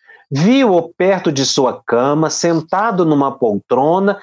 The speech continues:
e a tomar de vez em quando uma pitada de rapé. Tinha ares de vigiá-la. Surpreendida com semelhante visita a tais horas,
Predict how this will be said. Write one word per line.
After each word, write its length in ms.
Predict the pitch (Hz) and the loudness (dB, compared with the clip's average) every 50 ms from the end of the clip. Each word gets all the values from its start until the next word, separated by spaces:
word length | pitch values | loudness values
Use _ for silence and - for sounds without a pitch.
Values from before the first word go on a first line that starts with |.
| - - - - | -14 -20 -10 -4
e 140 | 160 165 190 | 0 0 2
a 100 | 202 220 | 2 0
tomar 540 | 220 - 226 214 196 156 156 151 147 139 | 0 -2 -2 -2 0 0 -2 -2 -2 -4
de 160 | 123 131 131 120 | -2 -2 -2 0
vez 380 | 120 151 202 233 240 190 170 | 0 2 2 2 2 2 0
em 120 | 175 156 127 | 0 0 -2
quando 360 | - - 147 160 170 156 143 | -2 -2 0 0 0 0 0
uma 180 | 156 165 180 | -2 -2 -2
pitada 580 | 180 - 185 165 - _ - 139 143 147 156 160 | -2 -2 -4 -4 -4 _ -2 -2 0 0 -2 -2
de 140 | 147 156 165 | 0 0 0
rapé. 640 | 147 - 175 - - - _ - 139 135 143 135 - _ _ _ _ _ _ _ _ _ _ _ _ _ _ _ _ _ _ _ - - - _ - | 0 0 -2 -4 -4 -6 _ -2 -2 -2 -2 -2 -6 _ _ _ _ _ _ _ _ _ _ _ _ _ _ _ _ _ _ _ -20 -20 -16 _ -8
Tinha 340 | - - 214 226 220 196 | -4 -2 0 0 0 0
ares 300 | 175 170 180 196 190 190 | 0 0 0 0 0 0
de 160 | 160 147 180 175 | 0 0 0 0
vigiá-la. 880 | 131 139 196 240 240 202 190 165 135 123 120 113 104 98 95 92 92 - _ _ _ _ _ _ _ _ _ _ | 0 0 0 0 0 0 0 2 2 2 2 0 0 -2 -4 -6 -8 -12 _ _ _ _ _ _ _ _ _ _
Surpreendida 1200 | - - - 175 170 156 - - 156 151 147 139 127 101 - 131 175 208 233 180 139 131 113 101 | -8 -4 -2 -2 -2 -2 -4 -2 -2 0 0 0 -2 -2 -2 0 2 2 2 0 0 -2 -2 -2
com 180 | - - 143 143 | -2 -4 -4 -4
semelhante 640 | 139 - 156 143 135 135 127 123 147 190 196 - 165 | -2 -2 -2 0 0 2 2 2 0 0 0 -2 -2
visita 520 | 139 131 127 117 90 87 107 104 - - 120 | 0 0 0 0 0 -2 -4 -2 -2 -2 -4
a 40 | |
tais 380 | - - 120 104 98 98 92 98 | -4 -2 -2 -2 -2 -2 -2 0
horas, 600 | 127 160 170 165 127 98 95 87 - - - | 0 0 2 0 0 -2 -4 -6 -8 -10 -14